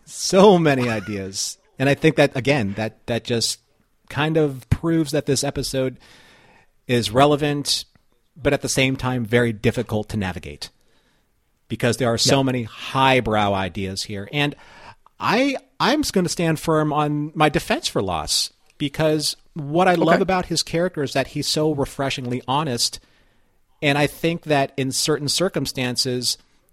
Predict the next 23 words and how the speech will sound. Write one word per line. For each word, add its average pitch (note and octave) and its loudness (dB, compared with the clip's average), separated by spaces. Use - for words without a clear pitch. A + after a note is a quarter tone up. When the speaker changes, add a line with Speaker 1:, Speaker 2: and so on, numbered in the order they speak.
Speaker 1:
there C#3+ 4
are D#3 4
social D3 0
gatherings C3 -4
or B2 0
social C3 0
niceties B2 -4
that D3 0
can G3 0
use G#3+ 0
a D3 0
bit B2 -2
of A2 -6
that, A2 -6
you C#3+ -8
know, C3 -4
unfiltered B2 -6
and, A#2+ -4
uh, A#2+ -10
brutal B2+ -2
kind C#3+ -6
of A#2 -10
candor, G2 -4